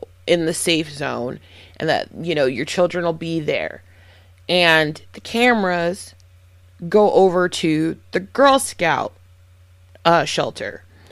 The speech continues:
And while they're there, you see an African-American father looking for his son. And you know, if you're watching this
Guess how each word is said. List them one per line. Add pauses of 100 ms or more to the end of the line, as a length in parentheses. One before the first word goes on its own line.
(120)
And
while
they're
there, (320)
you
see (560)
an
African-American
father (920)
looking (320)
for
his
son. (2500)
And
you
know, (280)
if
you're
watching
this